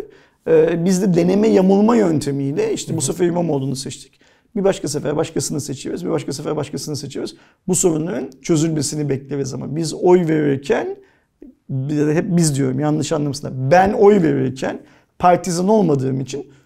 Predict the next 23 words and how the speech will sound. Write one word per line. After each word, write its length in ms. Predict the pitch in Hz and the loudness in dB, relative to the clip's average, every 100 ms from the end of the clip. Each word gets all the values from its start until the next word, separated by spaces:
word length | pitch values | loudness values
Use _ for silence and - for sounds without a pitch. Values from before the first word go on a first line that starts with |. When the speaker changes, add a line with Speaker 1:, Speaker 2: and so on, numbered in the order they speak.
| _ | _
Speaker 1:
sorunların 640 | - 208 208 180 175 233 247 | 0 6 6 6 2 2 2
çözümüne 500 | 196 160 190 196 196 | 2 4 4 4 4
yönelik 420 | 180 147 135 135 | 2 0 -2 -2
oy 200 | 147 135 | -2 -2
vermeye 380 | 131 135 139 127 | -4 -6 -6 -8
çalışıyorum. 480 | - 156 165 156 | -4 0 2 2
Speaker 2:
Önemli. 180 | 160 143 | 2 2
Özellikle 400 | 147 170 190 190 | 4 4 4 4
yerel 260 | 175 165 165 | 4 8 8
Speaker 1:
Ee, 160 | 170 | 8
Speaker 2:
seçimlerde 420 | 170 170 170 165 165 | 4 0 -4 0 6
önemli 140 | 208 | 6
Speaker 1:
lütfen, 460 | 220 160 233 220 269 | 4 4 6 6 4
Speaker 2:
olan 180 | 311 - - _ _ | 0 -4 -14 _ _
Speaker 1:
e, 220 | 185 180 | 0 2
Ulaştırmadan 880 | 208 190 208 202 - 220 214 214 220 | 4 6 6 4 4 2 4 6 4
sorumlu 420 | 208 214 202 214 240 | 2 2 2 2 2
İBB 760 | 214 196 185 196 190 220 190 | 2 4 8 8 8 6 4
Genel 300 | 190 202 208 | 4 4 2
Sekreter 460 | - 208 202 208 196 | 2 0 2 4 6
Yardımcısı 540 | 185 156 156 131 175 | 8 6 2 -4 -2
Orhan 520 | 185 185 175 185 185 | 2 2 2 0 4
Demir, 300 | 226 202 156 | 4 6 2